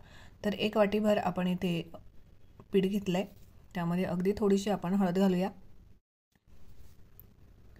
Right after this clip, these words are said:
बाहेरून जेव्हा तुम्ही ढोकळा आणता त्यामध्ये बऱ्याच प्रमाणामध्ये केमिकल असतात किंवा कलरसुद्धा ॲड केलेला असतो. तर हे छान असं मिक्स करून घ्यायचं आहे आणि त्यामध्ये आपल्याला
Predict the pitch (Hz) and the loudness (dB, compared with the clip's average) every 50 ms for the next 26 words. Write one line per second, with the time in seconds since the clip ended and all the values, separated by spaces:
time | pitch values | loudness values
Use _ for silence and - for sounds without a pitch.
0 | - - - 220 202 202 208 226 240 240 226 214 208 208 220 214 220 214 214 196 | -12 -6 -2 0 2 4 4 4 4 4 4 4 4 4 4 4 4 4 4 4
1 | 202 196 196 202 190 180 190 180 185 - 175 175 175 180 185 190 185 190 196 175 | 4 4 4 4 4 4 2 0 0 0 0 0 0 0 0 0 -2 -2 -2 -4
2 | 175 180 175 - - - - - - - - - - - - 190 185 185 180 180 | -2 -2 -2 -2 -4 -8 -14 -16 -20 -20 -18 -18 -14 -6 -2 0 2 4 4 4
3 | 180 185 180 185 185 190 - 190 180 180 175 - 196 190 190 175 175 - - 165 | 4 4 4 2 2 2 2 2 2 2 2 2 2 2 2 2 0 -2 -2 -2
4 | 165 165 - - 180 175 180 175 190 175 170 180 180 - 196 180 196 190 190 180 | -4 -4 -4 -4 -2 -2 -2 0 0 -2 -2 -2 -2 -4 -4 -2 0 2 2 2
5 | 175 175 175 170 170 170 170 165 156 160 - - 196 - - - - - - - | 0 0 -2 -2 -2 0 0 0 -2 -2 -4 -6 -8 -8 -8 -12 -20 -20 -20 -20
6 | - - - - - - - - - - - - - - - - - - - - | -20 -20 -20 -20 -20 -20 -20 -20 -20 -20 -20 -20 -20 -20 -20 -20 -20 -20 -20 -20
7 | - - - - 185 190 208 202 202 208 202 202 208 208 220 214 208 196 190 196 | -20 -12 -6 -4 -2 0 0 0 0 0 2 2 2 2 2 2 2 2 2 0
8 | - - 202 190 202 220 233 226 202 196 196 190 180 170 175 175 185 180 170 175 | -2 -2 0 2 2 2 2 2 0 0 0 0 0 0 0 -2 -2 -2 -2 -2
9 | 175 180 190 196 185 180 170 170 175 190 | 0 0 0 0 0 0 -2 -2 -2 -2